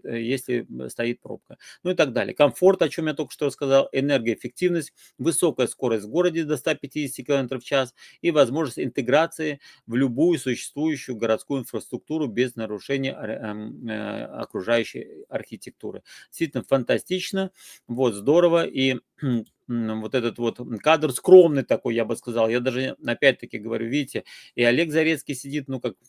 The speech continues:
переводчик, понятно, разговаривает, и Анатолий Эдуардович Юницкий тоже вот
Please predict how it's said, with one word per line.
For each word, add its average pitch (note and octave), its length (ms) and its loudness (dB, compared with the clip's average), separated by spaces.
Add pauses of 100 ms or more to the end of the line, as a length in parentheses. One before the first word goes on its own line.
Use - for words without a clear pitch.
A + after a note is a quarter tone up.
(140)
переводчик, B2 520 -2
понятно, A#2 460 -4
разговаривает, A2+ 640 -2 (300)
и B2+ 240 2
Анатолий B2 520 -2
Эдуардович C#3 420 2
Юницкий B2 340 -6
тоже C3+ 280 -2
вот A#2 180 -2